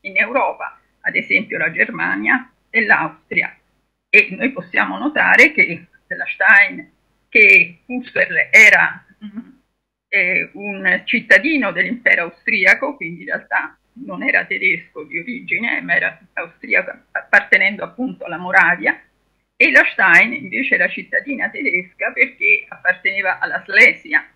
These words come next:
ma questi imperi avevano all'interno una pluralità di popoli. Importante per la Stein, la, che è importante per la Stein è che la presenza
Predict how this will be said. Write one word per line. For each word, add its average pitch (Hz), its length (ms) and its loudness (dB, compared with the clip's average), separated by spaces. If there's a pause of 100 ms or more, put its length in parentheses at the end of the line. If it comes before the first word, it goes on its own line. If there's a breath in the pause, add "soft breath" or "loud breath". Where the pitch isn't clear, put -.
(340)
ma 196 180 -6
questi - 280 -2
imperi 254 460 4
avevano 196 400 0
all'interno 214 800 0
una 226 480 0
pluralità 196 760 2
di 175 300 -20
popoli. 156 600 -10 (600)
Importante 208 920 0
per - 160 -8
la 240 140 -4
Stein, 196 540 -2 (960)
la, - 240 4
che - 360 6
è - 260 4
importante 190 760 -2
per - 160 -6
la 220 140 -4
Stein 196 400 0
è - 120 -4
che - 100 2
la 175 120 2
presenza 277 920 2